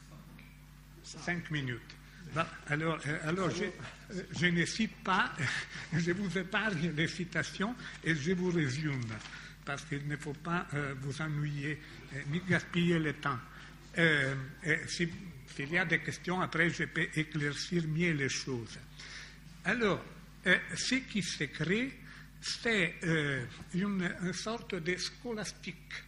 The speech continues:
à l'intérieur de la, euh, des intelligences, des meilleures intelligences de gauche en Italie, n'est-ce pas,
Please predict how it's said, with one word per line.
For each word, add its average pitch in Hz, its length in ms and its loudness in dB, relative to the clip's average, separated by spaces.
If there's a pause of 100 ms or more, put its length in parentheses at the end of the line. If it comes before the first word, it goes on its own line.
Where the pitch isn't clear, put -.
(120)
à 156 80 -2
l'intérieur 170 600 -2
de 147 160 -4
la, 139 200 -2 (480)
euh, 127 400 -6 (380)
des 151 240 -2
intelligences, 160 840 0
des 160 160 0
meilleures 233 520 4
intelligences 139 800 -2
de 143 160 0
gauche 233 420 -2 (200)
en 160 140 2
Italie, 139 480 -2
n'est-ce 113 240 -6
pas, 233 320 0